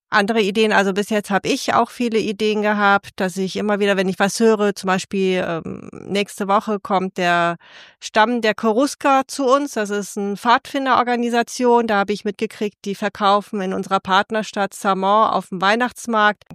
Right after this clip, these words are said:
kleine Ware und, ähm, die sind da jedes Jahr, da dachte ich, das ist super und als ich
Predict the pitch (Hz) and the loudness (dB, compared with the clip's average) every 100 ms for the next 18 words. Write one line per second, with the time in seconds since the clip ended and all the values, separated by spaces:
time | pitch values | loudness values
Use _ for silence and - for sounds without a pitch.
0 | - - 196 196 180 190 240 254 247 240 | -12 -2 0 2 4 6 6 2 0 0
1 | - - - 208 202 - 202 196 202 208 | -4 -8 -4 -4 -4 -4 -2 -2 -2 0
2 | 220 247 226 226 220 - 220 202 196 208 | 0 0 0 2 0 0 0 0 -2 -4
3 | 190 196 196 214 220 254 262 233 - 208 | -4 -2 -2 -2 2 4 4 0 -4 -4
4 | 208 196 - | 0 -2 -2